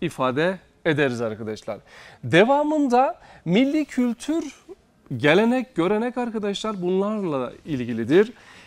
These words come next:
Ve edebiyatımızda kopmadan yeni ve güzel bir şiir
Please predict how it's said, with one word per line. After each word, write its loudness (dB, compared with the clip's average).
Ve 8
edebiyatımızda 2
kopmadan 4
yeni 8
ve 8
güzel 2
bir -2
şiir -2